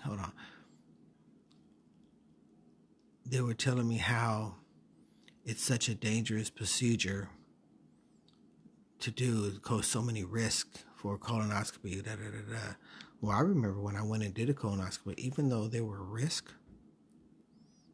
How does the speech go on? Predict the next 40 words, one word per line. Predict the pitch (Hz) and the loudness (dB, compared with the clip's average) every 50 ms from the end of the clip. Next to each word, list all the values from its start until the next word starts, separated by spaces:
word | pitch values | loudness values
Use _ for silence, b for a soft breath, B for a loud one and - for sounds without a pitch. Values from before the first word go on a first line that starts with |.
| - - | -4 0
they | 131 135 | 2 4
were | 131 127 | 4 4
kinda, | - - 131 117 95 87 98 - - - - | 4 4 2 2 2 0 -4 -8 -12 -8 -6
they | - | -4
kinda | 139 - 175 151 87 78 | 0 0 0 0 0 -2
brushed | - - 104 107 135 - - - 98 | -6 -4 -2 0 0 0 0 -2 -4
it | 92 98 | -4 -4
off. | 120 127 87 87 - - - - - - - _ _ _ B B B B B B B B B B B | -4 -4 -4 -6 -10 -16 -18 -20 -20 -20 -20 _ _ _ B B B B B B B B B B B
Like, | - 117 123 123 | -2 0 4 6
"Yeah, | 139 143 143 139 | 6 8 8 8
just | 139 151 143 - | 6 4 2 0
sign | - 120 117 123 | 2 4 4 4
this, | 117 113 117 - | 4 4 2 2
just | - 123 - - - | 0 -2 0 2 2
a, | 120 123 123 117 - - | 2 4 2 2 0 0
a | 131 | 0
waiver | 120 98 104 107 110 92 107 110 107 | 2 2 4 4 4 4 4 4 4
that | 107 107 107 | 4 2 2
we | 107 107 | 2 2
have, | 113 104 101 98 98 98 98 | 2 2 2 2 0 0 0
you | 98 | 0
know, | 98 101 101 98 | 0 0 -2 -2
for | - - 107 | -4 -4 -4
the | 101 101 | -4 -2
risk, | 104 104 101 101 - - | -2 -2 -2 -2 -2 -4
'cause, | 107 104 101 98 - | -4 -2 -2 -4 -4
'cause, | - 104 98 101 101 | -4 -4 -4 -4 -4
'cause | - 104 92 | -6 -4 -4
this, | 107 110 - | -2 -2 -2
things | - - - 104 110 110 101 - | -4 -2 2 2 4 4 2 0
could | - 101 | -2 -2
happen, | 98 104 104 - - 107 95 | 0 -2 -2 -2 -2 -4 -4
but | 87 - 82 82 - - B B B B - - | -2 -4 -4 -6 -8 -10 B B B B -2 2
we've | 135 131 107 | 2 2 2
done | - 95 98 | 2 2 2
this | 92 87 - | 2 0 0
so | - 107 101 | 0 0 0
many | 92 92 92 90 | 0 0 -2 -2
times, | - - 107 90 95 92 101 | -2 -2 -2 -2 -2 -2 -4
it's," | 107 - - - | -4 -6 -6 -8